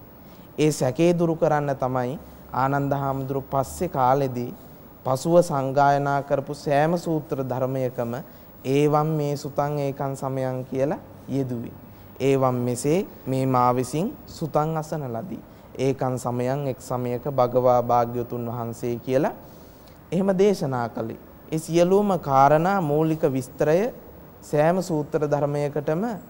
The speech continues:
ආනන්ද හාමුදුරුව ඇතුළත් කළා. ඒකයි පින්නතුනි කරණීය මෙත්ත සූත්‍රය, රතන සූත්‍රය, මෝර පරිත්තය ඇතුළු ඒ සූත්‍ර ගණනාවකම ඒ බව සඳහන් වෙන්නේ නැත්තේ.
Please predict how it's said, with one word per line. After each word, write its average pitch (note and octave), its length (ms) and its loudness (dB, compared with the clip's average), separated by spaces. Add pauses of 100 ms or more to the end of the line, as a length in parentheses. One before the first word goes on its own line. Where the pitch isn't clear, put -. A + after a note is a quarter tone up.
(140)
ආනන්ද C#3 380 0
හාමුදුරුව C#3 460 -2
ඇතුළත් A#2 400 -4
කළා. - 320 -14 (320)
ඒකයි D#3 340 4
පින්නතුනි D#3 580 0 (100)
කරණීය C#3+ 500 0
මෙත්ත C#3 320 -4
සූත්‍රය, C3 580 2 (1500)
රතන C3+ 400 0
සූත්‍රය, C#3 540 0 (800)
මෝර C#3 300 2
පරිත්තය C#3 800 0
ඇතුළු C#3 420 -2 (180)
ඒ C#3 340 -2
සූත්‍ර C#3 460 -4
ගණනාවකම C3 800 0 (360)
ඒ C3 140 -2
බව C3 200 4
සඳහන් B2 500 -6
වෙන්නේ B2 260 -6
නැත්තේ. D#3+ 400 -2